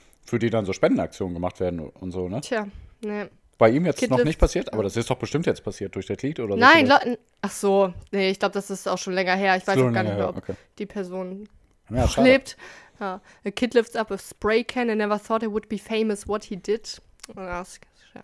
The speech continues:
Speaker 1: Ich
Speaker 2: Ja,
Speaker 1: folg nämlich so einem
Speaker 2: äh,
Speaker 1: Typen, warte, ich, du hast ja schon die Einleitung gemacht.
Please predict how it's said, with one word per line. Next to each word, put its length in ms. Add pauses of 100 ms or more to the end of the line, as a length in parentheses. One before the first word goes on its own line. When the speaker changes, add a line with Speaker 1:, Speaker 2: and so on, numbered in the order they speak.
(400)
Speaker 1:
Ich 140
Speaker 2:
Ja, 80
Speaker 1:
folg 180
nämlich 240
so 80
einem 140
Speaker 2:
äh, 40
Speaker 1:
Typen, 440 (240)
warte, 260 (180)
ich, 200
du 100
hast 120
ja 60
schon 140
die 80
Einleitung 320
gemacht. 260